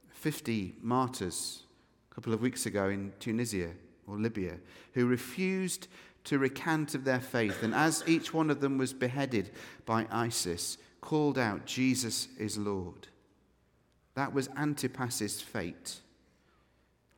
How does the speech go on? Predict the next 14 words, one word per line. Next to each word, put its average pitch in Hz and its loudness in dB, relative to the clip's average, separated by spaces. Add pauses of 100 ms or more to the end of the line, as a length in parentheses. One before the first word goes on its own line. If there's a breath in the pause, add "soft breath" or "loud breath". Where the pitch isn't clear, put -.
(160)
It 117 -4
was 107 -2
their 117 2
fate. - -10 (1500)
And 110 0
Jesus 160 4
commends 160 2
the 160 -2
church - 0
in 123 -2
Pergamum 117 0 (280 loud breath)
for 135 0
remaining 156 4
faithful 135 0